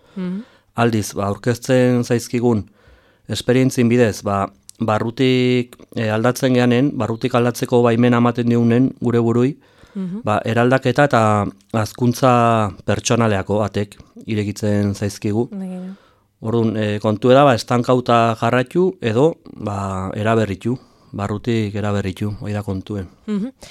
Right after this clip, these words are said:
Speaker 1: Hala ere, e, gago garrantzitsu bat aipatu duzu lehentxeago, beldurra, ez? E, kontzeptu hori lantzen, bueno,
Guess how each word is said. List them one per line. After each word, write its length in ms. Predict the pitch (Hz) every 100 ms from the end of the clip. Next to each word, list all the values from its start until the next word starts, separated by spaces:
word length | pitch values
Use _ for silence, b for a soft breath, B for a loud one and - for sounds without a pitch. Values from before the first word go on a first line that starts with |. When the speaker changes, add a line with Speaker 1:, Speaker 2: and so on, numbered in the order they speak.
| B B
Speaker 1:
Hala 240 | 208 208
ere, 140 | 208 233 233 113
e, 340 | 202 190 190
gago 720 | 180 196 196 214 214 208 202
garrantzitsu 560 | 196 196 202 202 214 208
bat 200 | 208 214
aipatu 300 | 202 190 190
duzu 500 | 185 180 233 220 202
lehentxeago, 640 | 190 190 185 190 196 202 247 b b -
beldurra, 560 | 190 190 208 180 175
ez? 240 | 240 - 190
E, 120 | 185
kontzeptu 420 | 196 180 185 214
hori 560 | 202 190 185 185 185 185
lantzen, 640 | 190 190 202 190 190 185 185
bueno, 280 | 185 175 170